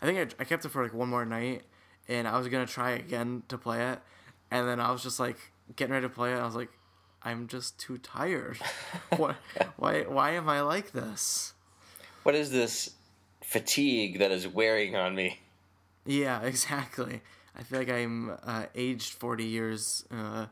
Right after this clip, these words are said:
Speaker 2: <laughs>
Speaker 1: uh, but yeah, so I will be renting it again very soon, 'cause I, I mean, I wanna play it.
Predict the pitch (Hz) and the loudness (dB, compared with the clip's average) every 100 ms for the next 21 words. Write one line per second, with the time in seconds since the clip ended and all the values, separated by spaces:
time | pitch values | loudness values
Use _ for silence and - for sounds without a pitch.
0 | - - 147 - - - - - - 123 | -8 0 2 2 -4 -20 -20 -16 -2 0
1 | 123 120 117 101 131 147 147 131 117 117 | 2 2 0 2 2 4 4 2 2 0
2 | - 143 135 135 139 143 139 - - _ | 2 4 4 2 2 2 0 -4 -14 _
3 | 139 160 185 165 151 139 135 131 123 117 | 4 6 4 4 2 0 0 0 0 0
4 | 123 113 120 120 117 - 117 107 - - | 0 2 2 2 0 -2 -2 -4 -6 -4
5 | 139 - - - - 127 131 143 - 143 | -4 -6 -20 -14 -4 2 4 4 2 2
6 | 127 127 98 | 2 0 -4